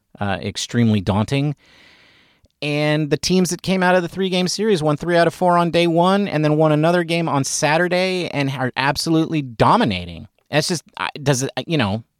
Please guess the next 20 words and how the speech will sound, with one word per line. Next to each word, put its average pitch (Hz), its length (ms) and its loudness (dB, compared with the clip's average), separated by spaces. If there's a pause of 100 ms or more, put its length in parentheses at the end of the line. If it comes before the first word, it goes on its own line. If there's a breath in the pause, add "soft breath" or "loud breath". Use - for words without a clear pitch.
(120)
I 123 80 0
don't 156 120 2
know. 160 260 4
Y-, 113 280 -6
you 160 180 -4
told 185 240 4
me 180 120 2
that 135 120 2
it's 110 100 -2
like 104 160 -2
baseball 151 320 2
is 135 60 2
the 139 100 0
only 139 160 2
sport 143 340 2
where 113 140 0
rest 107 380 -4 (100)
actually 117 380 -4
hurts - 340 -4
you. 92 240 -6